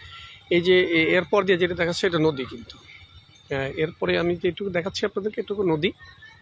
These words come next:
আপনারা ডাক শুনতেছেন নদীর, আহ, বিভিন্ন, আহ, বোট এবং বিভিন্ন নৌকার যে মেশিনের ডাক শোনা যাচ্ছে, যারা শুনতে পারতেছেন। আহ, ঠিক আমি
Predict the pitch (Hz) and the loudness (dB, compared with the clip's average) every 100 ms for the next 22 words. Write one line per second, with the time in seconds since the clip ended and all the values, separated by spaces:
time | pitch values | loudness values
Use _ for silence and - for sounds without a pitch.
0 | - - 160 165 175 - 208 196 - 165 | -20 -6 -2 2 0 2 0 2 0 0
1 | 170 156 139 - 165 151 151 147 151 156 | 0 0 -2 -2 -2 0 0 0 0 0
2 | 151 143 143 143 151 156 151 151 147 139 | 0 -4 -6 0 2 2 2 0 0 0
3 | - - - - - 151 151 151 156 143 | -4 -20 -20 -20 -4 2 4 4 4 2
4 | 156 139 147 143 151 160 160 151 143 - | 0 -2 -2 0 0 0 0 -2 -4 -4
5 | 147 143 135 - 180 - - - - - | -4 -4 -4 -4 -6 -10 -18 -20 -20 -20
6 | - - - 139 135 - 156 165 143 - | -20 -16 -6 -4 -4 -4 -4 -4 -6 -8
7 | - 202 - - - - - - - - | -8 -8 -8 -14 -16 -18 -20 -20 -20 -20
8 | - - - - - 165 180 262 - - | -20 -20 -20 -10 -2 -2 0 -4 -4 -2
9 | 196 247 | 0 -2